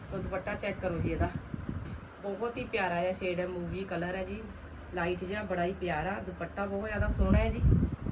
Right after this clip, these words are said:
ਬਾਕੀ ਜਿਹੜੀ ਕਸਰ ਰਹਿ ਗਈ ਤਾਂ ਉਹ ਆਪਾਂ ਸਟਿਚਿੰਗ ਦੇ ਵਿੱਚ ਪੂਰੀ ਕਰਾਂਗੇ। ਸਟਿਚਿੰਗ ਇਹਦੀ ਡਿਫਰੈਂਟ ਤਰੀਕੇ ਨਾਲ ਕਰਾਂਗੇ, ਜਿਹੜਾ ਸੂਟ ਜਿਹੜਾ ਹੋਰ ਜ਼ਿਆਦਾ ਸੋਹਣਾ ਲੱਗਣ ਲੱਗ ਜੇ। ਆਰਾਮ ਨਾਲ ਤੁਸੀਂ ਕਿਤੇ ਵੀ ਵੇਅਰ ਕਰਕੇ ਜਾ ਸਕਦੇ ਹੋ ਜੀ।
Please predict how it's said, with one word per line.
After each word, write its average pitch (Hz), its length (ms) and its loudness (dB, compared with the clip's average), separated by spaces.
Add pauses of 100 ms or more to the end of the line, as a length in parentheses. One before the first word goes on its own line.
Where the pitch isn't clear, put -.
(420)
ਬਾਕੀ 202 260 -4
ਜਿਹੜੀ 226 260 0
ਕਸਰ 226 260 0
ਰਹਿ 214 280 0
ਗਈ 247 160 -6
ਤਾਂ 233 120 -2
ਉਹ 226 140 4
ਆਪਾਂ 220 280 2
ਸਟਿਚਿੰਗ 247 420 -4
ਦੇ 254 80 4
ਵਿੱਚ 262 140 0
ਪੂਰੀ 214 300 -4
ਕਰਾਂਗੇ। 220 380 0
ਸਟਿਚਿੰਗ 233 400 8
ਇਹਦੀ 220 160 8 (380)
ਡਿਫਰੈਂਟ 254 360 2
ਤਰੀਕੇ 233 260 0
ਨਾਲ 226 140 6
ਕਰਾਂਗੇ, 220 380 2
ਜਿਹੜਾ 240 220 0
ਸੂਟ 233 240 0
ਜਿਹੜਾ 226 200 2
ਹੋਰ 208 200 0
ਜ਼ਿਆਦਾ 202 180 2
ਸੋਹਣਾ 196 300 -2
ਲੱਗਣ 170 240 0
ਲੱਗ 165 180 0
ਜੇ। 156 200 2 (480)
ਆਰਾਮ 226 260 6
ਨਾਲ 311 100 4
ਤੁਸੀਂ 285 200 -2
ਕਿਤੇ 349 360 2
ਵੀ 330 100 4
ਵੇਅਰ 254 240 6
ਕਰਕੇ 240 340 2
ਜਾ 214 200 4
ਸਕਦੇ 208 380 0
ਹੋ 240 80 4
ਜੀ। 254 160 -2